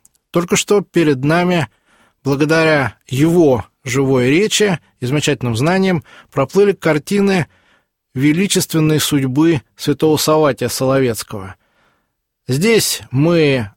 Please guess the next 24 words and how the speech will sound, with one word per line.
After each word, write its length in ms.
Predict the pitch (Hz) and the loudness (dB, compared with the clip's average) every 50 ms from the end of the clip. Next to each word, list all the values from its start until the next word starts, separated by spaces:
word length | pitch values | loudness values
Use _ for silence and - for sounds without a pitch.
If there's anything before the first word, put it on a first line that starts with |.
| _ _ | _ _
могли 300 | _ 139 139 135 147 165 | _ -6 -4 0 0 2
бы 120 | 165 156 143 | 2 0 0
поставить 600 | - - 147 139 - - 151 147 135 135 131 - _ | 0 -2 -2 -2 0 0 0 2 2 0 -2 -2 _
точку, 540 | 175 185 202 196 - - - 208 220 214 - - | 2 2 2 0 -2 -2 0 0 0 0 0 -2
если 480 | 143 131 135 156 170 151 - - 160 | -4 -2 0 0 0 0 0 0 -2
бы 180 | 156 147 165 156 | 0 0 -2 -2
сам 260 | - - 151 143 135 | 0 0 0 0 0
Господь 500 | 127 147 143 - - - 180 156 131 - | 0 -2 -2 -2 -4 -2 -2 -2 -2 -2
поставил 520 | _ - 127 113 - - 131 123 120 120 113 | _ -6 -6 -6 -4 -4 -2 -2 -2 -4 -4
точку 500 | - - 160 160 - - - 208 202 - _ _ _ _ _ _ _ _ _ | -4 -2 -2 -2 -4 -2 -2 -2 -2 -2 _ _ _ _ _ _ _ _ _
в 100 | _ - | _ -6
судьбе 580 | - - 160 139 127 123 123 147 156 170 165 - - _ _ _ _ _ _ | -2 0 0 0 0 0 0 0 0 0 -2 -4 -6 _ _ _ _ _ _
Соловецкой 720 | - - 156 143 139 135 127 127 135 131 - - - 143 135 | -6 -2 0 2 2 2 2 0 0 -2 -4 -4 -4 -2 -2
обители. 800 | - - 139 139 139 143 135 117 - 127 117 113 110 107 101 - _ _ _ _ _ _ _ _ _ _ _ | -2 -4 -4 -4 -2 -2 -4 -2 -2 -4 -4 -4 -4 -6 -8 -12 _ _ _ _ _ _ _ _ _ _ _
Она 540 | - 135 139 156 185 214 220 220 208 151 - _ _ _ _ _ _ _ _ _ _ _ | -2 0 0 2 2 2 2 2 0 -2 -4 _ _ _ _ _ _ _ _ _ _ _
ещё 460 | - 131 147 156 - - - 196 196 | -6 -4 -2 -2 0 0 2 2 2
не 160 | 180 170 165 160 | 2 2 2 2
родилась, 840 | 156 156 151 139 151 156 160 165 160 139 120 104 - - - - - _ _ _ _ _ | 2 0 0 0 0 2 2 2 2 0 0 -4 -6 -10 -14 -16 -18 _ _ _ _ _
и 60 | - 131 | -8 -6
она 200 | 131 135 139 143 | -4 -2 -2 0
могла 380 | 139 139 135 127 139 151 160 | 0 0 0 0 0 0 0
бы 160 | 151 139 143 | 0 0 0
не 220 | 131 139 147 151 143 | 0 2 2 2 2
родиться, 720 | 131 131 127 123 131 175 214 190 - - 214 214 214 190 | 2 0 -2 -2 -2 -4 -4 -4 -4 -2 -2 0 0 -2